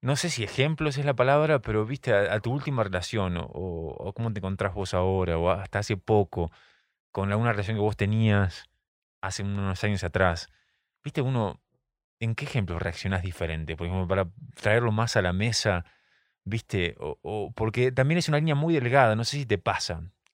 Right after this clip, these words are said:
cuando uno empieza a disfrutar de la compañía de uno mismo, es otro cliché, pero es, es realmente del tiempo que uno tiene, porque uno, porque estás bien y porque además estás muy ocupado y de repente llegas a tu ca-, y no te sentís solo, n-,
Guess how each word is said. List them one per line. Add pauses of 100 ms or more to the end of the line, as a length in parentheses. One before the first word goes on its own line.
(160)
cuando
uno
empieza
a (400)
disfrutar (600)
de
la
compañía
de
uno
mismo,
es
otro
cliché,
pero
es, (100)
es
realmente
del
tiempo
que
uno
tiene,
porque
uno,
porque
estás
bien
y
porque
además
estás
muy
ocupado
y
de
repente
llegas
a
tu
ca-,
y
no
te
sentís
solo,
n-,